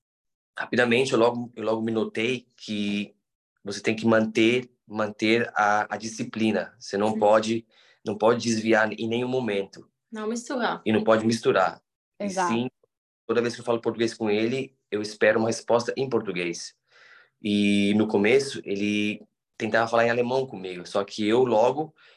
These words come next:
Speaker 1: me notava e falava, "Como, Lio? Repete de novo." Forçando ele a falar o português.
Speaker 2: É, você falou, "Eu não te entendo."
Speaker 1: Eu, eu, exatamente, fala, "Lio, como? Eu não te entendo. Eu não falo alemão, eu falo português." Foi aí que ele se notou e tentava responder em português.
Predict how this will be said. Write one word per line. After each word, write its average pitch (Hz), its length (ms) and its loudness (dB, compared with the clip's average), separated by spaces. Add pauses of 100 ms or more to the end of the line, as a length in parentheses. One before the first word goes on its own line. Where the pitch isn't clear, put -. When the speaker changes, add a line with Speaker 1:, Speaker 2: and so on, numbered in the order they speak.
Speaker 1:
me 107 100 -8
notava 110 420 0
e - 20 -4
falava, 107 400 -4 (180)
"Como, 151 300 0
Lio? 147 340 -2
Repete 139 380 -2
de 117 100 -8
novo." 104 320 -4 (920)
Forçando 120 500 0
ele 135 200 0
a 131 40 0
falar 120 220 0
o 139 60 -2
português. 95 520 -6
Speaker 2:
É, 233 160 0
você 240 340 -6
falou, 220 400 -4
"Eu 285 180 -4
não 269 220 0
te 330 160 -12
entendo." 240 400 -6
Speaker 1:
Eu, - 120 4 (180)
eu, - 340 -2
exatamente, 101 480 2
fala, 92 220 2
"Lio, 120 220 2
como? 131 320 0
Eu 117 80 4
não 120 100 2
te - 80 -8
entendo. 113 220 -2
Eu 113 80 6
não 131 120 0
falo 131 220 0
alemão, 92 320 -10
eu 87 60 -20
falo 110 200 -4
português." 110 540 -12 (300)
Foi 120 140 2
aí 123 60 0
que - 100 -4
ele 135 80 0
se 135 120 -2
notou 123 640 2 (1080)
e 113 100 -6
tentava 113 440 0
responder 117 300 -4
em 117 60 -4
português. 127 640 -6